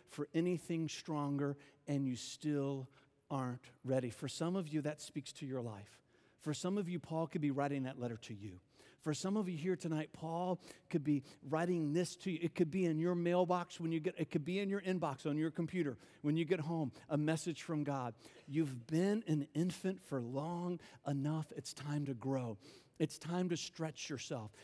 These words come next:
It's time to ask more of yourself. It's time to come up. All right, let me switch gears. Can I do that a little bit? You might be here tonight and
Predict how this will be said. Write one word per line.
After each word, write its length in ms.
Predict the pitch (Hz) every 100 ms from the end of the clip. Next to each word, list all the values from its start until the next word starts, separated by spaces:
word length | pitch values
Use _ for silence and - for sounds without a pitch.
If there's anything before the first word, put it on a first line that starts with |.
| -
It's 180 | 165 -
time 240 | 175 190
to 160 | 185 190
ask 280 | 170 - 147
more 260 | 151 165
of 100 | 151
yourself. 440 | 131 123 147 127 - - _ _ _ _
It's 160 | 123 -
time 260 | 147 123 120
to 60 |
come 240 | - 117 98
up. 140 | 98 - _ _ _ _ _ _ _ _ _ _ _ _ _ _ _ _ _ _ _ _ _ _ _ _ _ _ _ _ _ _ -
All 80 | 147
right, 80 | 139
let 80 | 151
me 80 |
switch 280 | 143 151 -
gears. 260 | 143 131 -
Can 120 | 131
I 40 |
do 120 | 127 135
that 140 | 135
a 20 |
little 180 | 135 135
bit? 160 | 147 147 - - _ _ _ _ _ _ _ _ _ _ _ _ _ _ _ _ _ _ _
You 100 | 156
might 140 | 160 147
be 100 | 160
here 120 | 160
tonight 440 | 156 151 156 160
and 180 | 127